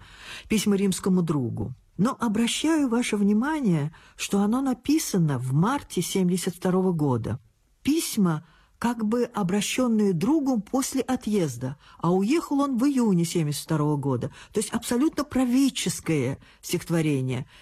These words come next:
И не только в этом, потому что оно обращено к Постуму. А Постум — это латинское имя, и в переводе обозначает "тот, кто после". То есть оно давалось ребёнку, родившемуся после смерти отца.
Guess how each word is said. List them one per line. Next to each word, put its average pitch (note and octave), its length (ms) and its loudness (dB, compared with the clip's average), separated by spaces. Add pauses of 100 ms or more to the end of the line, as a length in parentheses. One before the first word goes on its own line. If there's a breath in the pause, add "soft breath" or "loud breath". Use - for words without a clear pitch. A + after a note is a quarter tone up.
(360 loud breath)
И A#3+ 100 2
не D#4+ 100 2
только D#4+ 340 0
в A3 120 0
этом, C#3 400 -4 (240 soft breath)
потому A3 280 0
что - 220 -4
оно G#3 320 2
обращено G#3+ 720 0 (240 soft breath)
к - 140 -16
Постуму. C#3+ 720 -2 (100)
А E3 160 0
Постум — G3+ 680 -2
это B3 240 -2
латинское B3+ 580 -2
имя, C#3 480 -2 (320 loud breath)
и G3 60 -2
в - 100 -4
переводе A#3+ 480 0
обозначает G3+ 800 -2
"тот, C#4 180 0
кто - 220 -4
после". E3 680 -2 (240 loud breath)
То G#3 80 -2
есть A3 160 -4
оно A3 220 2
давалось B3 560 -2
ребёнку, G#3+ 520 0
родившемуся A#3 640 -2
после A#3 320 -2
смерти A3+ 400 -2
отца. E3+ 500 -4